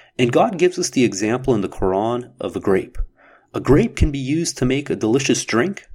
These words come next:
that's, uh, beneficial, or it can be used to make an intoxicant, which is harmful and hurts our soul. But it's still a grape, and it's God's creation. What we choose to do with God's creation dictates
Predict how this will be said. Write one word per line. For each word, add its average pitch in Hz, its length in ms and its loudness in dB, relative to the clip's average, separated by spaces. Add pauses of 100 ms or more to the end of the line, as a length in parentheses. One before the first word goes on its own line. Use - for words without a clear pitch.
(140)
that's, 98 320 0
uh, 90 160 -2
beneficial, 131 680 -2 (100)
or 110 160 2
it 117 60 -2
can 117 120 2
be 107 60 -4
used 151 280 -4
to - 40 -2
make 135 340 0
an 107 80 -2
intoxicant, - 720 -2 (100)
which - 160 -2
is - 80 -6
harmful 127 640 -2
and 95 260 -2
hurts 127 320 0
our 101 60 2
soul. 127 420 -2 (640)
But 143 220 2
it's - 100 2
still 262 260 4
a 226 40 0
grape, 170 480 -2
and 131 120 4
it's 135 140 -2 (200)
God's 131 300 2
creation. 117 640 -2 (140)
What 226 300 0
we 165 160 -4
choose 208 480 -4
to - 120 -4
do 143 200 0
with 131 180 2
God's 113 280 2
creation 101 640 -2 (540)
dictates 107 720 0